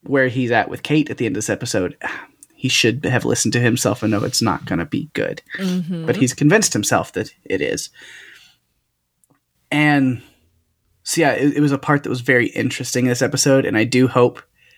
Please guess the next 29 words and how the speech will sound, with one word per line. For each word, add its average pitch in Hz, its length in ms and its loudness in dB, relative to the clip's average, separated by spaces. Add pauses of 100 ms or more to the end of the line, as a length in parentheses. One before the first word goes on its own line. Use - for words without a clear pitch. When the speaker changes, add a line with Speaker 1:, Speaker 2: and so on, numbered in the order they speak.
(200)
Speaker 1:
that - 100 -4
Gail 117 360 2
has 117 220 -2
a 117 60 -4
really 117 260 0
great 117 240 2
breakdown, 113 420 0
or - 40 -4
at - 60 -6
least 110 200 -2
some 123 100 -2
good 110 160 0
thoughts 107 280 2
on 147 180 4
it, 208 160 0
Speaker 2:
Yeah, 151 160 2
Speaker 1:
if 135 60 -2
we 185 100 2
hear 147 180 4
Speaker 2:
I'm - 60 -4
Speaker 1:
from 185 120 2
Speaker 2:
looking 202 160 -4
Speaker 1:
her. 190 80 2
Speaker 2:
forward 180 200 2
to 233 80 -10
some 190 180 -8
analysis, 175 220 -4
Speaker 1:
Uh, 170 480 4
Speaker 2:
yeah. - 180 -10